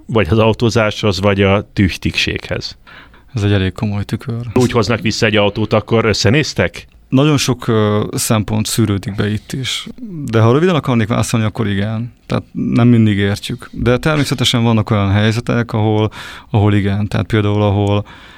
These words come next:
Speaker 2: négy vagy akár több, ö, gyermek van a családban, ott azt gondolom, hogy valóban nehezen elvárható egy olyan típusú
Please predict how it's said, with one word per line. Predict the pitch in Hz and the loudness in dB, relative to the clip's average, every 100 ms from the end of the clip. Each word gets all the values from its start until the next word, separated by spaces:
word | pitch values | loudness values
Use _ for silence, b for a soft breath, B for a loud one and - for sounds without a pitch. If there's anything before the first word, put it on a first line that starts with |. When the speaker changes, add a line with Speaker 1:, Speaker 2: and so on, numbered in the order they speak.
| B - | B -6
Speaker 2:
négy | - 104 101 98 | 0 2 4 2
vagy | 98 | 0
akár | 107 - 107 | -2 0 -2
több, | - 113 98 | 0 -2 0
ö, | 101 98 101 - | 0 0 0 0
gyermek | 107 101 101 - | 0 2 0 -2
van | 104 | -4
a | |
családban, | 98 113 117 120 120 123 120 B B B B | 0 0 0 0 0 2 0 B B B B
ott | 127 | -2
azt | 135 123 | 0 2
gondolom, | 120 113 107 107 | 2 2 2 4
hogy | 107 | 2
valóban | 101 104 104 101 101 104 - | 2 0 0 0 0 -2 -4
nehezen | 156 101 98 98 | -2 0 2 2
elvárható | 98 95 98 104 104 - 104 | 0 0 -2 -2 -4 -4 -4
egy | 98 | 0
olyan | 98 98 95 | 0 0 -2
típusú | - - - - 98 98 | -4 -6 -6 -6 -6 -6